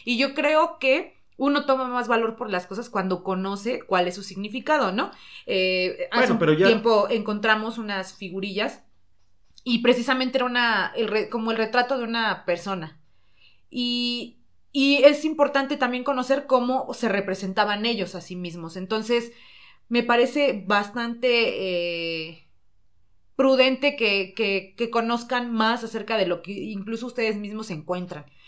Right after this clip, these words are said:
Speaker 1: y que puedan encontrar en estas mismas piezas una parte de su historia.
Speaker 2: Claro.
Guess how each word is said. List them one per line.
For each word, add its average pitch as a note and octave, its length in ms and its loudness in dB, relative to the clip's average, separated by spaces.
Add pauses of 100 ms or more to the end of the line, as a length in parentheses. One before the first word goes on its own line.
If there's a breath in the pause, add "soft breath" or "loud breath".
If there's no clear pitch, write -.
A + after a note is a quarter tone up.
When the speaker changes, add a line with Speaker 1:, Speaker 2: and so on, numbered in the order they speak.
(120)
Speaker 1:
y F#3+ 120 -10
que F#3 100 -2
puedan G3 340 -2
encontrar G3+ 400 -4
en F#3+ 80 -8
estas F#3+ 260 -6
mismas G3 360 -10
piezas G#3 420 -6
una F3+ 200 -6
parte F3+ 260 -2
de F3+ 80 0
su F3+ 100 -12
historia. D#3 380 -12 (180)
Speaker 2:
Claro. C#3 380 -6